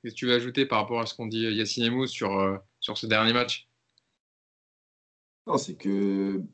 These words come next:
Speaker 2: bah là, le, le, il y a, il y a, il y a, il y a deux trucs, en fait.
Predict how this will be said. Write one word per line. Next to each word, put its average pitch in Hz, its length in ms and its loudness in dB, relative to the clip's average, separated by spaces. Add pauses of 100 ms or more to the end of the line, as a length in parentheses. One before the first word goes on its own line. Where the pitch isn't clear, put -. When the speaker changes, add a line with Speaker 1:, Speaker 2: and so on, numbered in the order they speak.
(380)
Speaker 2:
bah 98 140 -2
là, 135 160 6
le, 117 120 4
le, 110 140 0
il 104 80 -2
y 107 60 0
a, 101 40 -2
il 101 80 -4
y 101 60 -4
a, 95 40 -4
il 98 60 -4
y 98 40 -4
a, 95 40 -6
il 104 180 -12
y - 20 -4
a 92 40 -6
deux 120 120 -6
trucs, - 260 -10
en 202 60 -10
fait. - 240 -20